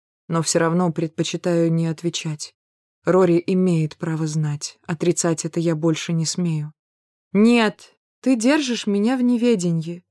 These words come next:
Снова». Она тут же скидывает мою руку. «Что в толке, Мэл? Почему тебе нужно вернуться? Куда ты периодически исчезаешь?»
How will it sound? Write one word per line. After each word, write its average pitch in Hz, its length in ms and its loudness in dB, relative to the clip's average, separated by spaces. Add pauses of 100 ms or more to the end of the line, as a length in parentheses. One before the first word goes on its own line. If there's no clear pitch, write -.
Снова». 202 720 2 (760)
Она 180 300 2
тут 180 220 0
же 160 100 -2
скидывает 156 480 -2
мою 165 240 -2
руку. 160 340 -8 (360)
«Что - 340 2
в - 80 -4
толке, 226 420 0
Мэл? 170 340 -2 (520)
Почему 240 420 4
тебе 175 260 -2
нужно 208 280 2
вернуться? 175 580 -4 (540)
Куда 269 360 4
ты 233 120 -2
периодически 214 1000 2
исчезаешь?» 226 960 0